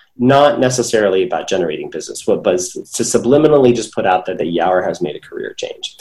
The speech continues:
And then, you know, I w-, I'm very good on social media. It's important for me to not overtly, you know, I, I don't, I, I, I have, my, my Instagram is a blend of my life,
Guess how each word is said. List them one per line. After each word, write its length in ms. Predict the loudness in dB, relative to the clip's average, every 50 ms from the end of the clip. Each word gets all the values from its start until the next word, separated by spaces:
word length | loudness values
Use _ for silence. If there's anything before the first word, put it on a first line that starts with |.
| -20 -20 -20 -20 -20 _ _ _
And 200 | 2 4 6 6
then, 480 | 6 6 4 4 2 2 0 0 -2 -6 -10 _
you 180 | 2 4 4
know, 340 | 4 4 2 0 -2 -4 -6 _ _
I 540 | -4 -2 -2 0 0 0 2 0 0 -2 -4
w-, 200 | -6 -4 -4 -2
I'm 180 | 2 4 4 6
very 180 | 8 8 8 8
good 140 | 8 6 4
on 120 | 4 2
social 280 | 0 -2 -2 0 0 0
media. 300 | 0 0 0 -2 -4 -10 _ _ _ _ _ _ _
It's 340 | _ _ _ _ _ -8 -8
important 360 | -4 2 4 4 4 4 0 0
for 120 | 0 0
me 300 | 2 2 2 0 0 -2 -4 -2 0
to 440 | 0 0 0 0 -2 -2 -4 -6 _ _ _ _ 0
not 280 | 2 2 2 2 2 0
overtly, 840 | 0 0 2 0 0 0 0 2 2 2 2 2 2 0 -2 -4 _ _
you 120 | 4 4
know, 120 | 4 4 4
I, 200 | 2 -2 -2 2 2
I 80 | 2
don't, 300 | 4 4 2 2 2 0
I, 80 | 0 0 0 0 0 0 0 0 2
I, 80 | 2 2
I 40 | 2
have, 520 | 2 0 0 2 2 4 2 2 0 -2 _
my, 200 | 0 0 2 2
my 200 | 2 2 2 2
Instagram 800 | 4 4 2 2 0 -2 2 2 4 4 4 4 4 4 2 0 _
is 160 | -4 -2 0
a 160 | -2 -2 -4 -4 -6 _
blend 460 | 0 0 2 2 0 0 -2 -4 -12 _ _ _ _ _ _ _ _ _ _ _
of 400 | 0 2 4 4 2 2 0 -6 _ _ _
my 160 | -4 -2 -2
life, 760 | -2 0 2 2 4 2 2 0 -4 -14 -20 -20 -20 -20 _